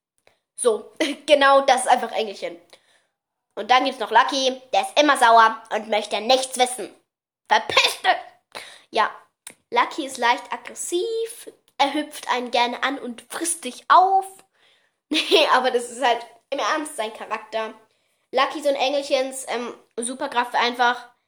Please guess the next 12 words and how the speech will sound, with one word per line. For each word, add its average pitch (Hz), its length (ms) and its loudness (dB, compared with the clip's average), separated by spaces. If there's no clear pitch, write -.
der 240 120 2
verheerende 269 640 -2
Tritt. - 460 -2
Dann 247 200 0
treten 330 440 0
sie 302 80 -2
sich 320 80 4
einfach 285 160 2
so 294 80 0
mit 277 120 0
ihren 269 120 -2
Hinternbeinen. 302 680 2